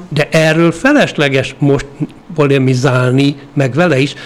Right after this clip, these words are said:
mert ez csak a, ez csak a benne érdekeltek tudnak erről bármit mondani. Hogy ennek mekkora rizikója, stb. Mert ugye ezeknek a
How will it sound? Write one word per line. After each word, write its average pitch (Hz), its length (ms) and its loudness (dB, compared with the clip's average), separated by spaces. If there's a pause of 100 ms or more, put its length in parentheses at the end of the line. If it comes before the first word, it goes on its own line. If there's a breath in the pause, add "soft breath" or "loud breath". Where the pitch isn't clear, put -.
(120)
mert 135 160 0
ez 151 180 -2
csak - 220 -2
a, 151 180 -2
ez 151 120 -8
csak - 220 -8
a 143 40 -2
benne 143 440 0
érdekeltek 127 840 -2
tudnak 123 400 -6
erről 123 200 -2
bármit 120 500 -4
mondani. 113 460 -8 (340 loud breath)
Hogy 147 160 0
ennek 127 240 -2
mekkora - 340 -4 (100)
rizikója, 175 520 -4
stb. 147 560 -2 (380 loud breath)
Mert 135 520 -4
ugye 135 340 -4
ezeknek 139 540 -4
a 135 380 0